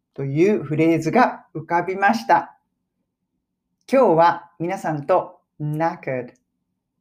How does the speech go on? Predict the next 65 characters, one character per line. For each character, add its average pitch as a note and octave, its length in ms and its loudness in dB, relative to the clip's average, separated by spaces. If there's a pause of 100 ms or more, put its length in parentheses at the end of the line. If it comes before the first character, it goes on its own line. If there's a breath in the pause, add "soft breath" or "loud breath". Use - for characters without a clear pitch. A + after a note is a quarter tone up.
(100)
も C#3 120 -6
う - 20 -20
疲 - 260 -16
れ F#3 100 -10
た、 - 280 -10
げ D3 100 -8
っ - 60 -14
そ - 240 -18
り A3 260 -6
す - 220 -14
る D3 80 -4
ぐ D3 80 -2
ら C3 80 0
い - 240 -10
フ - 140 -8
ラ D3 100 -2
フ F#3 100 -8
ラ G3 80 -6
に G3+ 80 -6
な G3 100 -4
り G#3 120 -2
ま A3 100 6
し A3 140 -2
た。 - 260 -2 (600)
そ F#3+ 200 0
う G#3 60 4
い G#3 180 6
う - 80 -6
意 G3+ 60 -4
味 G3 160 -2
合 F#3+ 80 6
い F3+ 60 2
で F3+ 100 2
使 F3+ 240 2
え F3 80 4
る、 A3 320 0 (180 loud breath)
と A3+ 120 0
て C4+ 100 2
も C4+ 280 6
イ G3 100 -6
ギ B3 120 6
リ D4+ 100 4
ス - 160 -8
じ-、 - 300 -8
イ G3 80 -6
ギ D4 120 0
リ D#4+ 80 6
ス D#4+ 120 -2
ら E4 120 -2
し - 200 -10
い、 - 240 -4 (100)
う G3 60 -8
ん、 E3+ 160 -12 (120)
イ - 100 -12
ギ A#3+ 100 -2
リ D#4+ 100 -2
ス - 120 -12
ら D4 120 -6
し E4+ 180 0
い D#4+ 40 4
フ F#3+ 120 -2
レ E3 160 0
ー D#3+ 60 -4
ズ G3+ 100 2
を - 180 2